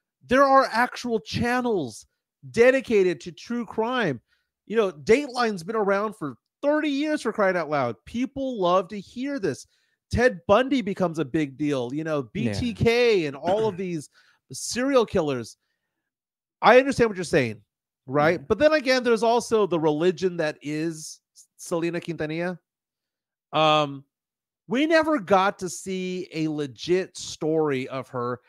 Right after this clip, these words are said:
Speaker 1: because that Jennifer Lopez movie was probably s-, probably ninety percent bullshit.
Speaker 2: Yeah.
Speaker 1: Okay.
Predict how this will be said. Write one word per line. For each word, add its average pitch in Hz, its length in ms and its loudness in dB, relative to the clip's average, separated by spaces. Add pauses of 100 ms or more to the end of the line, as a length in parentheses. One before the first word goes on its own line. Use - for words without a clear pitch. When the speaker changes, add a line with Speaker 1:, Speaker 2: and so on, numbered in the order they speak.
(240)
Speaker 1:
because 175 420 0
that 240 360 0
Jennifer 208 360 -2
Lopez 165 440 0
movie 185 260 0
was 143 140 -4
probably 180 560 -4
s-, - 320 -12 (1400)
probably 247 200 -2
ninety 196 300 0
percent 156 320 -6
bullshit. 120 400 -8 (580)
Speaker 2:
Yeah. 120 260 -14 (140)
Speaker 1:
Okay. 180 340 2